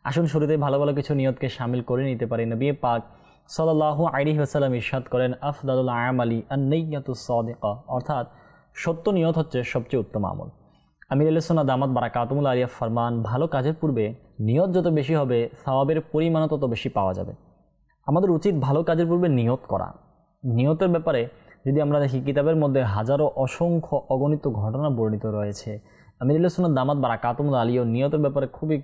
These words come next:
গুরুত্বপূর্ণ মাদানী ফুল দিয়ে থাকেন। আলা হযরত রাহমাতুল্লাহ আলাইকে বলা হয় আলিমে নিয়ত।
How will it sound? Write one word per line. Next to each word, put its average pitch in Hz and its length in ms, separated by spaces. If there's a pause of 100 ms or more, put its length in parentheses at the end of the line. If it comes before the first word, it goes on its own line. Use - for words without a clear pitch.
গুরুত্বপূর্ণ 160 500
মাদানী 127 260
ফুল 127 240
দিয়ে 123 160
থাকেন। 117 400 (340)
আলা 143 240
হযরত 160 300
রাহমাতুল্লাহ 151 460
আলাইকে 156 220
বলা 151 180
হয় 151 100
আলিমে 139 380
নিয়ত। 101 320